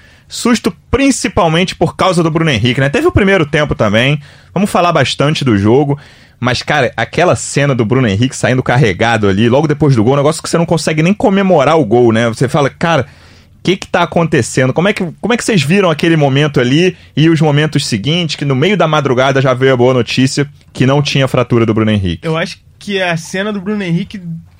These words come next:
Speaker 2: é, causou mais preocupação do que o, o primeiro gol do, do Del Valle, o empate, qualquer outra coisa, né? Foi, ele sai-, o,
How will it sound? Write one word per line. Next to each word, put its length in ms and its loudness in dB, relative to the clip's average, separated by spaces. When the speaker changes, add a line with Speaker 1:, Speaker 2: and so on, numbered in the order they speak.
Speaker 2:
é, 540 -4
causou 380 -6
mais 180 -6
preocupação 580 -8
do 80 -10
que 320 -8
o, 280 -6
o 100 -8
primeiro 320 -4
gol 160 -2
do, 240 -6
do 160 -8
Del 160 -4
Valle, 580 -4
o 140 -4
empate, 560 -6
qualquer 240 -10
outra 180 -14
coisa, 320 -10
né? 120 -12
Foi, 360 -10
ele 160 -4
sai-, 360 -4
o, 160 -6